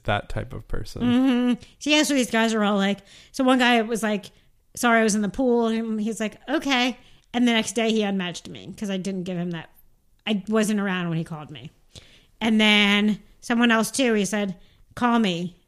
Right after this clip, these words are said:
Speaker 2: First of all, he didn't even send me his number. And I'm like, "I'm about to go teach." And then I, I didn't call him. Also, didn't have your number, dude.
Speaker 1: Mm-hmm.
Speaker 2: So he unmatched me 'cause I didn't call him.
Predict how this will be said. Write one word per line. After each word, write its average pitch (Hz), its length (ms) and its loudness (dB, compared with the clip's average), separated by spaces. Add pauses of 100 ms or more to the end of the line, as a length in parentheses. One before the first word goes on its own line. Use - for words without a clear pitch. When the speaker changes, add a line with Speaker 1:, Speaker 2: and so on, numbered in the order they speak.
Speaker 2:
First 240 200 -2
of 220 40 -2
all, 190 80 0
he 180 60 0
didn't 190 220 -2
even 170 140 -2
send 175 220 -6
me 156 160 -6
his 147 120 -8
number. 156 260 -8
And 147 80 -10
I'm 151 100 -10
like, 147 260 -14
"I'm 160 280 -12
about 151 240 -14
to 165 80 -12
go 160 80 -8
teach." 147 480 -12
And 196 80 -6
then 185 100 -4
I, 185 200 -6
I - 20 -4
didn't 180 180 -6
call 175 260 -6
him. 226 240 -2 (400)
Also, 196 320 -4
didn't 175 340 -2
have 170 140 -2
your 175 120 -2
number, 175 240 -2
dude. 208 320 -4 (200)
Speaker 1:
Mm-hmm. 123 200 2
Speaker 2:
So 190 600 2 (200)
he 214 160 2
unmatched 175 400 -2
me 180 160 -10
'cause - 100 -14
I 180 60 -10
didn't 170 180 -10
call 160 220 -14
him. 175 120 -14